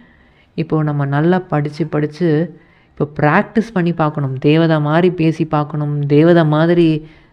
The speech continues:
சிரிச்சுக்கிட்டே இருக்கணும், அதாவது புன்சிரிப்போட இருக்கணும். அந்த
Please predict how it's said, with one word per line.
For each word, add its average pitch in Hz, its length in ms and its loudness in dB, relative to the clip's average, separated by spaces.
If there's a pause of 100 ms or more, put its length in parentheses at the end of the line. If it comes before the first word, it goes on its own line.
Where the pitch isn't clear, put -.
(240)
சிரிச்சுக்கிட்டே 170 600 2
இருக்கணும், 147 420 -4 (140)
அதாவது 151 600 0
புன்சிரிப்போட 160 720 2
இருக்கணும். 143 520 -2 (640)
அந்த 170 260 2